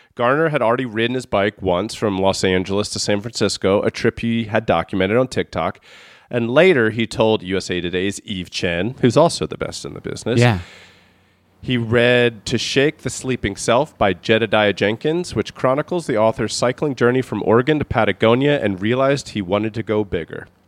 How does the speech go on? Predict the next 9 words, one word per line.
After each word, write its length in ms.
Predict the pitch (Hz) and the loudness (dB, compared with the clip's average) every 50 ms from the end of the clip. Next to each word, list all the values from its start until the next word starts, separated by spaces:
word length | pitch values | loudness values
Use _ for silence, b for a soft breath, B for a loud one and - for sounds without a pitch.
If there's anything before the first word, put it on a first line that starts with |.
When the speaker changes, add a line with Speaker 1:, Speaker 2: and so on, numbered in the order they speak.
| _ - | _ 0
Speaker 2:
Oh, 120 | 107 107 | 0 2
wow. 540 | 107 92 85 80 87 98 113 113 104 82 71 - _ _ _ _ _ _ - - _ _ _ _ _ _ - | 2 0 -2 -4 -4 -2 -2 -2 -4 -6 -10 -18 _ _ _ _ _ _ -20 -20 _ _ _ _ _ _ -4
Speaker 1:
This 320 | 123 147 185 185 - - | -2 0 0 0 0 -2
is 160 | 233 202 - | -2 -2 0
when 160 | 160 151 139 135 | 2 2 4 2
it 100 | 117 - | 2 2
gets 160 | 123 110 - | 0 -2 -2
bananas. 560 | - - 98 90 82 80 - - - - - | -2 -4 -2 -2 -4 -8 -12 -16 -16 -8 -4
Speaker 2:
Yeah. 280 | 120 127 127 110 101 | -2 0 0 -2 -4